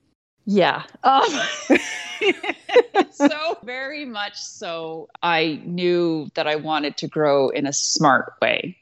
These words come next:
I did not want to overpromise and underdeliver. Like, that was a very big part of myself as an individual, but also just the business. So we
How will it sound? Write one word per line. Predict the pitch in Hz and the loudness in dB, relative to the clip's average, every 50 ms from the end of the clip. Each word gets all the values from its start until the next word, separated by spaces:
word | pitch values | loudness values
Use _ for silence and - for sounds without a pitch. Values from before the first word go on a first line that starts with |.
| _ _ _ _ _ - | _ _ _ _ _ -8
I | - 147 | -8 -4
did | - 170 151 151 | -4 -4 -2 0
not | 156 156 151 143 135 - - 135 | 2 2 2 2 2 0 -4 -6
want | 139 147 139 131 - | -4 -2 -2 -2 -2
to | - - - | -4 -6 -2
overpromise | - 139 135 143 135 _ - 139 - - - - - - | -4 -4 -4 -4 -10 _ -10 -10 -8 -8 -8 -8 -8 -6
and | 113 - | -4 -2
underdeliver. | - 101 135 123 127 120 120 120 123 127 90 76 - 69 - - | -2 0 0 0 0 0 0 2 4 4 4 4 2 -2 -2 -4
Like, | 90 - - | -6 -6 -4
that | - - - | -4 -4 -4
was | - 131 - | -4 -6 -6
a | 135 | -6
very | 127 123 139 131 127 123 127 | -2 2 2 4 4 4 2
big | 123 - 120 117 117 | 0 0 -2 -4 -4
part | - - - 131 123 120 - - _ - | -10 -6 -4 -2 -2 -2 -4 -6 _ -4
of | - 101 98 - - - - - - | -2 -2 -2 -2 -4 -10 -16 -12 -4
myself | 143 151 160 156 - - 143 131 - | 0 2 2 2 4 2 2 2 0
as | 151 131 143 | -4 -8 -8
an | 139 131 | -8 -8
individual, | 117 143 135 139 120 - 131 - - 185 185 208 220 202 | -8 -8 -8 -8 -6 -6 -6 -6 -4 -4 -2 -2 -2 -2
but | 175 - - | -2 -4 -4
also | - 120 120 - - - 123 110 | -6 -8 -8 -8 -8 -8 -8 -8
just | - - 113 - - - _ - | -8 -8 -10 -10 -10 -14 _ -6
the | - 131 | -4 0
business. | - 131 123 120 - 110 - - - - - - - - _ _ _ _ - | 2 2 2 2 0 -6 -6 -6 -8 -10 -10 -12 -14 -18 _ _ _ _ -10
So | - - - - 208 202 202 196 196 190 190 - - | -8 -4 0 4 4 4 4 4 2 -2 -4 -6 -10
we | 185 180 220 240 262 277 302 320 330 294 - | -12 -8 -6 -4 -2 -2 -4 -4 -6 -10 -12